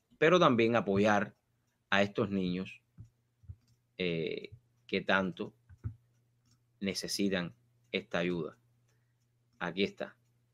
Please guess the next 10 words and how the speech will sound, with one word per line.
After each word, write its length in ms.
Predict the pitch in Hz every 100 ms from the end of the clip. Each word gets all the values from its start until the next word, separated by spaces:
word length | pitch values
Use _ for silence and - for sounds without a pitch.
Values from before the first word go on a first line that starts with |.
| _ _
Fundación 800 | 104 107 98 - 139 175 196 - -
Monseñor 640 | 104 107 95 120 151 202 _ _
Felipe 500 | - 92 101 123 160
Bello, 360 | 117 95 95 151 _ _ _ _ _ _ _ _ _ _ _ _ _ _ _ _
donando 720 | 90 98 98 110 123 123 - _ _ _
sonrisa. 720 | - - 95 98 185 - - _ _ _ _ _ _ - - - _ _ _ _ -
Bueno, 340 | 135 113 - _ _ _ _ _ _ _ _ _ _ _ _ _
vamos 400 | 151 135 170 226
a 60 | 208
pasar 480 | 175 - 123 98